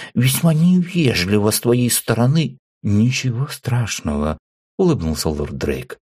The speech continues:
неспешными шагами подойдя к маленькому шкафчику и достав оттуда бутылку бренди и три бокала.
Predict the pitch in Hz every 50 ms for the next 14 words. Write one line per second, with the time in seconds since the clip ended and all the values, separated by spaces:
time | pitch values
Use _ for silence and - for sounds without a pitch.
0 | _ _ _ _ _ - 87 87 80 - - 76 67 - - 73 67 67 67 -
1 | - 82 87 110 123 131 127 123 117 - 110 107 113 127 139 185 185 185 156 151
2 | 160 156 151 143 127 117 110 92 85 - - - 139 135 135 - - 131 - -
3 | 127 131 _ _ _ _ _ - 214 180 165 - - - 165 175 170 - 151 -
4 | - - 160 165 139 147 135 110 101 92 - - 113 104 - - 85 73 - -
5 | 90 120 127 117 104 110 113 107 - _ _ _ - 180 180 - - 85 69 67
6 | 69 69 73 69 65 64 - - -